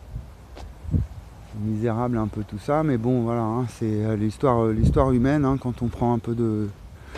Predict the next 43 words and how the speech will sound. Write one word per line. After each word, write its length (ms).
de 60
recul, 420
on 140
sait 200
par 180
exemple 260
comment 380
le 180
génocide 500
des 200
Indiens, 280
hein, 260
d'Amérique, 420
comment 240
il 80
s'est 160
réalisé, 640
euh, 240
euh, 180
bon, 200
la 140
traite 260
des 240
esclaves, 540
euh, 160
hein, 200
c'est 180
pas 140
si 180
vieux, 260
hein, 160
ça 180
a 40
deux, 140
trois 220
siècles, 320
hein, 180
donc, 180
euh, 1500
euh, 280
voilà, 200
hein. 260
<laughs> 100